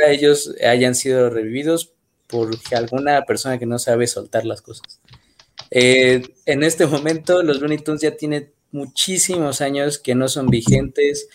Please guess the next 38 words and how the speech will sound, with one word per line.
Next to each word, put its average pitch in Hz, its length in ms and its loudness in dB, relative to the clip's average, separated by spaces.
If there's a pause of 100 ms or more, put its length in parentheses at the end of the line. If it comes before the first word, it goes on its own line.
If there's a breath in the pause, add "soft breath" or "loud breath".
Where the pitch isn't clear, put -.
(320 soft breath)
no 139 340 4
lo 180 140 8
van 160 160 6
a 156 60 4
volver 131 320 4
a - 20 4
hacer, 143 680 0
nadie... 143 920 2
Eh, 113 680 0 (160)
si, 127 380 -6 (220)
están 196 320 2
en 220 100 2
el 180 140 2
catálogo, 180 340 4
de 170 60 6
hecho, 170 260 0
Maxi 160 300 -4
lo 139 100 -2
mencionaba, 143 560 -2
porque 131 220 -6
a - 20 -4
mí 165 60 -2
me 165 60 0
parece 160 260 0
increíble 165 360 0
que - 80 0
haya 180 180 4
tantas 175 300 2
cosas, 196 240 4
o 165 40 2
sea, 180 160 2
¿cuántas 202 320 0
veces 196 160 0
lo 196 80 0
han 196 80 -2
intentado? 185 600 0 (300 loud breath)
Al 139 200 4
menos 196 640 2